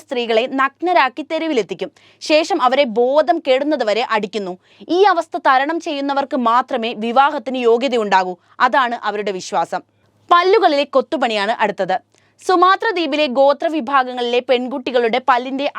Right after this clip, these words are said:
അഗ്രത്തിന് മൂർച്ച വരുത്താൻ ഉളി കൊണ്ട് കൊത്തുപണി നടത്താറുണ്ട്. ഏറെ വേദന സഹിക്കേണ്ടി വരുന്ന ഈ ആചാരം അവരുടെ സംസ്കാരത്തിന്റെ കൂടി ഭാഗമാണ്. ഇനി കരച്ചിൽ കല്യാണമാണ്. ചൈനയിലെ സിച്ചുവാൻ പ്രാവിശ്യയിലാണ് കരച്ചിൽ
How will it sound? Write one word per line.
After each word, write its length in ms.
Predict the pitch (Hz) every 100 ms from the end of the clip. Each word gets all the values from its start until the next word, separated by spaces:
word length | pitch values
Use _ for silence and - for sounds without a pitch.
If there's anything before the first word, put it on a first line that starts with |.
| 254
അഗ്രത്തിന് 420 | 233 339 226 240 262
മൂർച്ച 260 | 311 311 311
വരുത്താൻ 320 | 214 185 247 294 - 285
ഉളി 160 | 359 294
കൊണ്ട് 180 | 226 254
കൊത്തുപണി 360 | 240 220 254 214 285
നടത്താറുണ്ട്. 480 | 285 285 208 160 - _ _ - 208 214
ഏറെ 200 | 262 285
വേദന 240 | 240 247 311 330
സഹിക്കേണ്ടി 420 | 277 233 277 269
വരുന്ന 180 | 247 247 -
ഈ 40 | 294 339
ആചാരം 320 | 208 202 240 -
അവരുടെ 320 | 240 240 302 277
സംസ്കാരത്തിന്റെ 600 | 247 262 339 233 - 208 262
കൂടി 140 | 320 320
ഭാഗമാണ്. 420 | 262 208 170 165 _ _ _ _ _ _ _ 359
ഇനി 120 | 440 403 -
കരച്ചിൽ 380 | 277 262 - 320
കല്യാണമാണ്. 540 | 226 185 185 185 175 185 _ _ _ _ _ -
ചൈനയിലെ 520 | 370 403 440 339 311 233 -
സിച്ചുവാൻ 480 | 294 254 370 381 381
പ്രാവിശ്യയിലാണ് 680 | 277 247 277 - 269 208 208 247
കരച്ചിൽ 360 | 302 311 415